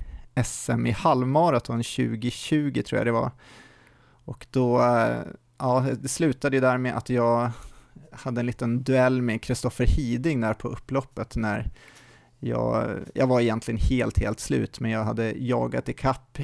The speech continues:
Hiding där på slutet och sen så, han slog mig i spurten, men det var, eh, jag tror det var ett scenario som jag, jag hade aldrig kunnat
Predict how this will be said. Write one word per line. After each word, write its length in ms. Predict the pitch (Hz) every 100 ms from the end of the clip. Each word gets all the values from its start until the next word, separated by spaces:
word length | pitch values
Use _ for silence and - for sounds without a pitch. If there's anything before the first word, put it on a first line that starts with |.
| -
Hiding 500 | - 135 117 120 117
där 140 | 117
på 120 | -
slutet 540 | 123 131 135 131 117 -
och 80 | 123
sen 140 | 120
så, 280 | - 117 110
han 160 | - 127
slog 220 | 196 185
mig 120 | 139
i 60 | 139
spurten, 500 | - 180 - 110 110
men 120 | 120
det 60 | 131
var, 260 | 139 135 131 - - - - - - _ -
eh, 280 | 123 120 123 113
jag 140 | 131
tror 120 | - 185
det 60 |
var 60 | 160
ett 80 | -
scenario 440 | 165 139 151 143
som 160 | 131 127
jag, 300 | 123 127 -
jag 60 |
hade 160 | 123 147
aldrig 300 | 160 123 131
kunnat 640 | 143 127 123 - - -